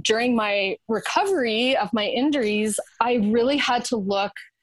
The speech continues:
to what I could do, not what I couldn't do anymore. I couldn't look at, "Well, I can't be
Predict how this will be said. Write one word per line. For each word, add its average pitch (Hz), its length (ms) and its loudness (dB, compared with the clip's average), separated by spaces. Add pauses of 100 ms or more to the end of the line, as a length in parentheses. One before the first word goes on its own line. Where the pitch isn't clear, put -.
(220)
to 240 80 -2
what 220 180 0
I 196 120 0
could 190 280 -2
do, 165 160 -2
not 277 200 2
what 311 100 4
I 311 80 2
couldn't 254 320 0
do 214 100 0
anymore. 220 340 0
I 185 60 -2
couldn't 277 240 0
look 247 180 0
at, 220 160 0
"Well, 208 100 0
I 214 60 -2
can't 247 360 -2
be 233 260 0